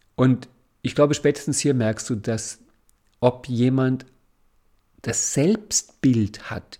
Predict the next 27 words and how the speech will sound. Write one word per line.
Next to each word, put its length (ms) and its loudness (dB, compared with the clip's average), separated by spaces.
"Ich 320 -8
bin 280 0
Raucher", 720 -6
oder 340 -4
ob 200 -8
das 240 -6
einfach 360 -8
nur 120 -4
eine 180 -6
dumme 460 -4
Angewohnheit 720 -6
ist, 260 -8
sind 380 -6
komplett 560 -4
verschiedene 520 -6
Arten 280 -6
der 100 -10
Intervention. 720 -8
Da 80 -8
brauchst 320 -10
du 40 -18
ganz 360 -2
andere 540 -2
N-L-P-Werkzeuge, 1200 0
um 500 -4
damit 460 -6
umzugehen. 800 -4